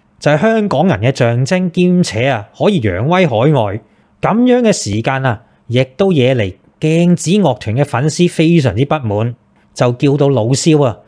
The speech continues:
「如果你真心為鏡子樂團好嘅話呢，請你講返相反嘅嘢。」仲話到啊，比起陶傑踩佢哋嘅偶像，老蕭你走去讚鏡子樂團係更加惡毒㗎。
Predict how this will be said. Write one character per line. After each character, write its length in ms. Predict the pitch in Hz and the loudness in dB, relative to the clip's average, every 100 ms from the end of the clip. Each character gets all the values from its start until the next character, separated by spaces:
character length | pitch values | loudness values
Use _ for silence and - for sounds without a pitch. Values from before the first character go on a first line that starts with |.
| _ _ | _ _
「如 120 | 110 123 | -4 0
果 140 | 196 | 2
你 100 | 196 | 2
真 260 | 165 202 208 | 0 -2 0
心 220 | 196 196 | 0 0
為 160 | 123 | 0
鏡 240 | 127 151 151 | 0 0 0
子 140 | 156 | 0
樂 180 | 185 139 | 0 0
團 200 | - 101 | -4 -4
好 100 | 110 | 0
嘅 160 | 156 139 | 0 0
話 140 | 120 | 0
呢， 160 | 151 139 _ _ | 0 -2 _ _
請 180 | - 156 | -6 0
你 120 | 202 | 2
講 180 | 127 120 | 2 0
返 140 | 185 190 | 2 0
相 400 | - 190 180 175 | 0 0 0 -2
反 220 | 120 147 | -2 -2
嘅 100 | 143 | 0
嘢。」 260 | 113 117 120 _ _ _ _ | 2 0 -6 _ _ _ _
仲 280 | 131 127 | -4 -2
話 260 | 131 131 131 | -2 0 0
到 140 | 143 | 0
啊， 260 | 143 143 120 _ _ _ _ | 0 0 -2 _ _ _ _
比 140 | 160 202 | 0 2
起 120 | 214 | 2
陶 220 | 220 - | 0 -4
傑 360 | 95 101 127 123 | -4 -2 -4 -4
踩 380 | - 135 127 185 | -6 -6 -2 0
佢 140 | 175 | 2
哋 120 | 135 | 2
嘅 240 | 127 135 110 | 0 0 0
偶 140 | 127 | 0
像， 320 | 127 120 107 110 _ _ _ _ | 0 -2 -2 -8 _ _ _ _
老 140 | 131 | -2
蕭 220 | 156 180 214 | -2 0 2
你 120 | 165 | 2
走 280 | 160 160 190 | 0 2 2
去 80 | 165 | 0
讚 300 | 139 139 139 | -2 -4 -2
鏡 280 | 147 139 | -2 -2
子 120 | 139 147 | 0 0
樂 280 | 165 117 - | 0 0 -4
團 300 | 104 80 82 _ _ _ - | -6 -6 -12 _ _ _ -6
係 160 | 147 | -4
更 260 | 165 180 180 | -2 0 2
加 180 | 185 190 | 2 0
惡 240 | 160 127 | -2 -2
毒 100 | 110 | -6
㗎。 280 | - 117 | -2 -2